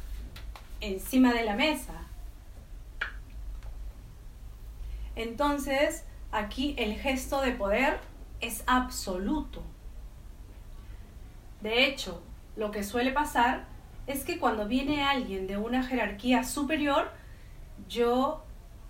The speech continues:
bajo los brazos, bajo los pies y me pongo correctamente. ¿Por qué?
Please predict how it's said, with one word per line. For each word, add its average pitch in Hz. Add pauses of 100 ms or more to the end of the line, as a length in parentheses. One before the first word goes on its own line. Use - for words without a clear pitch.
(120)
bajo 240
los 285
brazos, 247 (120)
bajo 220
los 277
pies 254 (360)
y 214
me 202
pongo 262
correctamente. 208 (440)
¿Por 190
qué? -